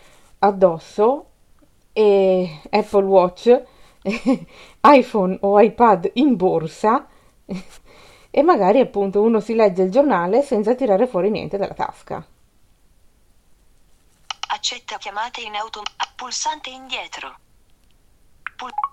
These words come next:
Speaker 2: impostazioni, intestazione, quadrante, quattordici.
Speaker 1: Ok, adesso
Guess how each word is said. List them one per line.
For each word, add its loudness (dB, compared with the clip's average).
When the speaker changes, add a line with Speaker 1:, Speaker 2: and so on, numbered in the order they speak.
Speaker 2:
impostazioni, -14
intestazione, -14
quadrante, -16
quattordici. -18
Speaker 1:
Ok, 0
adesso 2